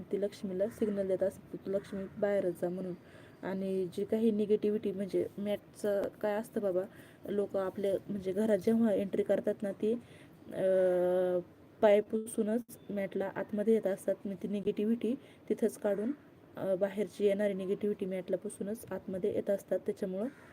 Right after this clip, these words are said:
ही मॅट दरवाजाच्या बाहेर असणं गरजेचं आहे आणि ती हिरव्या कलरचीच असलेलं पाहिजे.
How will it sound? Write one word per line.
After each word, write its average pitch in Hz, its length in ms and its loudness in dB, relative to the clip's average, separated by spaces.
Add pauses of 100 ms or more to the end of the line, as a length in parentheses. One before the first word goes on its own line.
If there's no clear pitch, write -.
(340)
ही 208 160 0
मॅट 202 220 0 (360)
दरवाजाच्या 196 400 4
बाहेर 202 340 -2 (360)
असणं 202 320 -2
गरजेचं 208 320 2
आहे 202 40 4
आणि 185 140 -6
ती 208 40 -2
हिरव्या 214 260 2
कलरचीच 208 380 0
असलेलं 196 320 -2
पाहिजे. 180 320 0